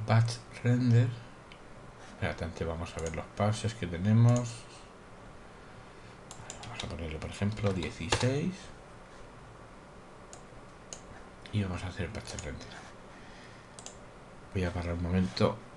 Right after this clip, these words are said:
el vídeo para ver el final del. Vale, ya ha terminado el render. Vamos, bueno, recordar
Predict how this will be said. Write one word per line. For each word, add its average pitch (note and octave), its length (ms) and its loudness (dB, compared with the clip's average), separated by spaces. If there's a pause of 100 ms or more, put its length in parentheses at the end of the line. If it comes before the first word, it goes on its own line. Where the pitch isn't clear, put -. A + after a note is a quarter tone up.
(380)
el A2+ 160 10
vídeo C3+ 420 6 (120)
para F2+ 180 4
ver E2 280 4 (500)
el - 60 -10
final F2+ 340 0
del. D#2 160 -6 (1600)
Vale, F#2+ 300 8
ya A2 100 12
ha G#2+ 60 6
terminado G2+ 400 10
el G2 60 8
render. D3+ 500 10 (880)
Vamos, F#2 240 -6
bueno, F2 180 2
recordar F2 600 2